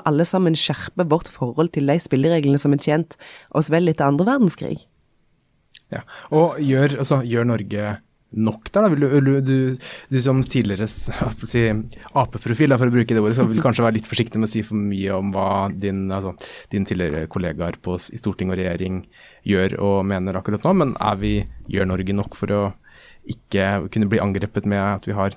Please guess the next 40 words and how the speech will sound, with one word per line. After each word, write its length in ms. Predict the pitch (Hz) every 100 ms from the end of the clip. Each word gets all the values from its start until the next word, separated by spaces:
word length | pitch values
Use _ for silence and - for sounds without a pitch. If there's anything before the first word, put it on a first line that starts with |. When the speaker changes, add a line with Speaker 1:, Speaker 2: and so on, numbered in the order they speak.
| -
Speaker 2:
doble 240 | 110 104
standarder, 400 | 104 107 113 143 156
med 140 | 113
at 80 | 110
vi 80 | 110
lar, 300 | 107 104 101 - -
eh, 200 | 104 110 101
krigen 320 | 101 95 95
i 60 | 95
Ukraina, 560 | - 95 87 90 92 95 - -
at 100 | -
vi 60 | 107 98
gir 40 |
massiv 240 | 95 -
støtte 280 | 95 - -
den, 160 | 92 95
mens 220 | 95 92 - - -
vi 80 | 95
kanskje 320 | 90 - 82
er 220 | 82 87
litt 240 | - _ 107
mildere 240 | 90 85
i 40 | 87
klypa 260 | 92 -
med 300 | 87 90 90 -
Israel? 240 | 104 - - - _ _ _ - - - - -
Speaker 1:
Jeg 140 | 214 226
tror 280 | 233 220 208 -
det 120 | 190
var 140 | 175
klokt 320 | - 180 196 -
å 80 |
adressere 640 | - 160 151 - 147 175 -
det, 80 | - _ _ _ 165
eh, 380 | 170 160 160 156
som 300 | - 160 156
utenriksministeren, 880 | 147 151 151 - 139 - 131 135 131
eh, 480 | 131 127 127 127 -
har 160 | 135 135
gjort. 320 | - - -